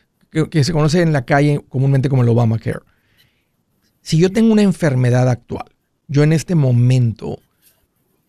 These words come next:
me siento mal, siento que hay algo mal, ¿puedo comprar un seguro médico y va a cubrir esa enfermedad? ¿O, o, o, o hay tal cosa como una condición preexistente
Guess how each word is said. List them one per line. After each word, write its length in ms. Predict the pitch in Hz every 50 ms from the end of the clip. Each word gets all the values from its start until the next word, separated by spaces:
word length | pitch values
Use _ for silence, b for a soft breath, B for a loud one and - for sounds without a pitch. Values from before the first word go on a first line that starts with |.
| _ _
me 140 | - 135 117
siento 420 | - - 156 156 165 160 156 156 139
mal, 300 | 127 120 120 120 123 -
siento 340 | - 156 156 160 156 180
que 120 | 147 160 151
hay 100 | 143 143
algo 240 | 131 131 127 127 120
mal, 340 | 117 117 110 107 113 120 - _ _ _ _ _ _ _ _ _ _ _ _ _ _ _ _ -
¿puedo 280 | 127 131 131 147 156
comprar 220 | 151 147 143 151 151
un 60 | 139
seguro 280 | - 151 143 143 143
médico 420 | 139 139 139 139 139 - - - - _ _
y 160 | - 127 117
va 140 | 110 117 127
a 60 | 139
cubrir 420 | - - 165 147 139 151 151 143 143
esa 180 | 151 - 165
enfermedad? 600 | 165 143 - 165 151 147 143 156 170 202 240 226 b b b b b b b b b _ _ _
¿O, 80 | - - - -
o, 120 | - -
o, 340 | - - - 135 127 - - -
o 240 | 135 135 139 139
hay 120 | 139 151 151
tal 280 | - 175 165 165 -
cosa 360 | - - 160 151 123 - 175 151
como 260 | - 147 131 135 135
una 240 | 139 147 151 147 -
condición 680 | - 135 131 127 120 120 101 - - 139 139 147 135 -
preexistente 1200 | - - 147 - - - - 127 107 - - - - 160 151 139 127 113 107 131 120 90 -